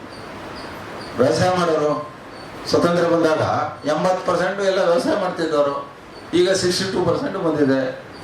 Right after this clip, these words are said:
ಈಗೆಲ್ಲ ಸಿಟಿಗೆ ಹೋಗ್ತಾವ್ರೆ ಈಗ. ಆದ್ರೆ ಏನಾಗಿದೆ,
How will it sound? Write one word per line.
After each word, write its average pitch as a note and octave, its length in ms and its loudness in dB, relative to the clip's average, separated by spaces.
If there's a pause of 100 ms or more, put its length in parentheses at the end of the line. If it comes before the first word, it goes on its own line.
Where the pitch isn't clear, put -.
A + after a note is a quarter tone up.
(160)
ಈಗೆಲ್ಲ F3 240 6 (440)
ಸಿಟಿಗೆ E3 380 2
ಹೋಗ್ತಾವ್ರೆ G#2 480 0
ಈಗ. G2+ 100 -4 (600)
ಆದ್ರೆ G3 340 2
ಏನಾಗಿದೆ, D#3+ 760 0